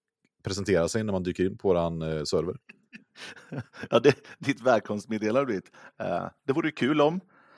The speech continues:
Speaker 2: eh, starkt rekommenderat, du skall." <laughs>
Speaker 1: <laughs> Ja, det, ja, men jag tänker
Speaker 2: Alltså,
Speaker 1: det
Speaker 2: tydlig utveckling.
Speaker 1: <laughs> Man vill ändå att det ska vara lite intimt. Eh, det är ju ändå det som är på
Speaker 2: Ja.
Speaker 1: något sätt i Discord-servern. Och det tycker jag att det som är extra fint nu när jag har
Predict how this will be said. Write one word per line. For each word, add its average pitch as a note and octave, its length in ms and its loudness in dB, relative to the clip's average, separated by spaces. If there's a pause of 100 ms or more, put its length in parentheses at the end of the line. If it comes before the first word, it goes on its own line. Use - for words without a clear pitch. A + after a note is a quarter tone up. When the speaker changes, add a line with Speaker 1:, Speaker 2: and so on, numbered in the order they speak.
(160)
Speaker 2:
eh, F#2+ 120 4
starkt B2 380 4
rekommenderat, C#3+ 680 4 (320)
du C3 180 0
skall." - 440 4 (100)
<laughs> - 0 - (680)
Speaker 1:
<laughs> - 340 4
Ja, F#2 240 6 (240)
det, G2+ 240 -2 (360)
ja, G#2 120 8
men A2+ 160 4 (960)
jag A#2 120 6
tänker C3+ 300 8
Speaker 2:
Alltså, C3 140 12
Speaker 1:
det C3 100 8
Speaker 2:
tydlig B2+ 300 8
utveckling. - 380 0 (240)
Speaker 1:
<laughs> - 240 -6
Man A#2+ 140 8
vill C#3 180 8
ändå B2 180 6
att A2 80 6
det - 60 -10
ska - 140 -2
vara G#2+ 160 6
lite F#2 180 2
intimt. C#2+ 500 -6
Eh, F2+ 40 -2 (140)
det E2 140 2
är - 20 4
ju E2+ 60 4
ändå D2+ 160 -4
det C#2 160 -4
som D2+ 120 -10
är C2+ 220 -6
på C2 100 -8 (100)
Speaker 2:
Ja. - 60 -12
Speaker 1:
något - 140 -8
sätt B1+ 100 -8 (380)
i - 40 -10
Discord-servern. - 420 -12 (280)
Och G2+ 80 2
det A2 60 8
tycker - 200 4
jag A#2 80 8
att G2 80 -6
det G2+ 80 -4
som G2 100 -2
är G#2+ 40 4
extra C3 280 0
fint G2+ 280 2
nu E2 160 -2
när D#2+ 120 -4
jag D2+ 240 0
har C#2+ 460 -2